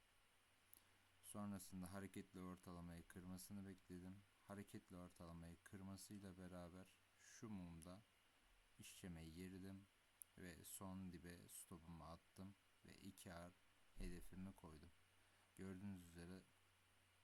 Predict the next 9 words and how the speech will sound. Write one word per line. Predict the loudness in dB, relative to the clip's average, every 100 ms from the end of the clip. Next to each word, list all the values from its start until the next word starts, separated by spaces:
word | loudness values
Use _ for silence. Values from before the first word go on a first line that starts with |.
| -20 -20 -20 -18 -18 -18 -16 -2
neredeyse | 0 2 0 0
yirmi | 0 2 2 2 2
ara | 2 -2
kadar | -4 -4 -6 -6 -10 -16 -18 -20 -18 -10 -2
giden | 0 2 0
bir | -2 -4 -10 -16 -18 -20 -18 -10
işlem | -6 0 0 0
oldu. | -4 -6 -10 -12 -18 -20 -20 -20 -20 -20 -20 -20 -18 -18 -18 -20 -20 -20 -20 -20 -20 -20 -20 -20 -20 -20 -20 -20 -20 -16 -6
Bu | -4 -2